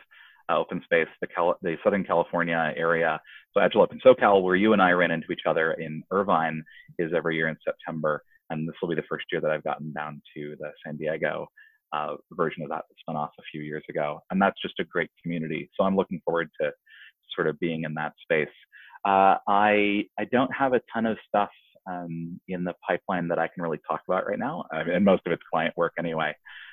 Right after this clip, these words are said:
Uh, so nothing, uh, really big and public facing, but, uh,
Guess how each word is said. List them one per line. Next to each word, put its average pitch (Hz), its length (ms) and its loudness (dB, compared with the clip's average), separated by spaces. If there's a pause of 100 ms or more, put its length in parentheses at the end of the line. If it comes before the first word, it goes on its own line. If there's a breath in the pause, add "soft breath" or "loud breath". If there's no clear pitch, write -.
(120 loud breath)
Uh, 82 240 0
so 95 60 -4
nothing, 87 500 -2 (140)
uh, 82 40 -4
really 82 260 -2
big 82 220 0
and 78 140 -10
public 82 320 -4
facing, 71 380 -8 (120)
but, 76 220 -6 (160)
uh, 71 80 -6